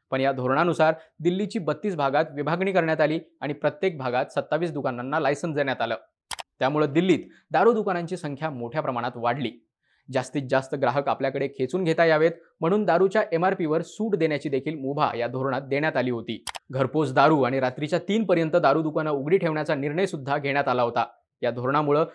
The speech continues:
सरकारच्या महसुलात सत्तावीस टक्के वाढ होऊन नऊ हजार कोटींपर्यंत पोहोचला होता.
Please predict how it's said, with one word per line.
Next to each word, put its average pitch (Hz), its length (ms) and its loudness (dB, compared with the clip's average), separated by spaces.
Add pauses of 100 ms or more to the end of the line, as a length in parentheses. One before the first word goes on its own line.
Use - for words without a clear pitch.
(140)
सरकारच्या 190 400 -2
महसुलात 160 480 0
सत्तावीस 156 520 -4
टक्के 147 200 -4
वाढ 123 280 0
होऊन 147 220 -2 (260)
नऊ 160 180 0
हजार 156 260 0
कोटींपर्यंत 139 640 -4
पोहोचला 143 520 -2
होता. 117 220 0